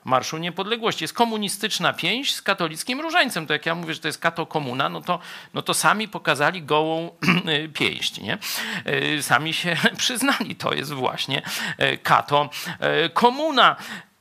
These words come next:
Stąd słowo pokuta prowadzi do myślenia, czy przedstawia rzeczywistość, że my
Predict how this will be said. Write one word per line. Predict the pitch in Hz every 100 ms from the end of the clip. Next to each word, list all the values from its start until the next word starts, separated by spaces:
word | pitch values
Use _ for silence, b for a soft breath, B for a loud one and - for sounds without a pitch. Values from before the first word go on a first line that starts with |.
| -
Stąd | - 202 240 214 - 143
słowo | - 180 214 175 135 - -
pokuta | 190 185 220 - 104 127 330 - _ -
prowadzi | 185 165 208 143 104 104 208 - _
do | 120 151 214 - -
myślenia, | 143 175 - 214 190 113 87 85 339 - -
czy | - -
przedstawia | - - - - 254 175 156 -
rzeczywistość, | 156 190 202 151 - - 98 214 262
że | - - 170
my | 165 127 139